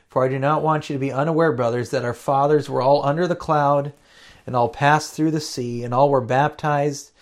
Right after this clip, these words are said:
into Moses in the cloud and in the sea, and all ate the same spiritual food and drank the same spiritual drink, for they drank from the spiritual rock that followed them, and the rock was Christ."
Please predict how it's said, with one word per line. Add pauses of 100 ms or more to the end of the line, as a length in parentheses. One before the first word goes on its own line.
(240)
into
Moses
in
the
cloud
and
in
the
sea, (400)
and
all
ate
the
same
spiritual
food
and
drank
the
same (360)
spiritual
drink,
for
they
drank
from
the
spiritual
rock
that
followed
them, (420)
and
the
rock (460)
was
Christ."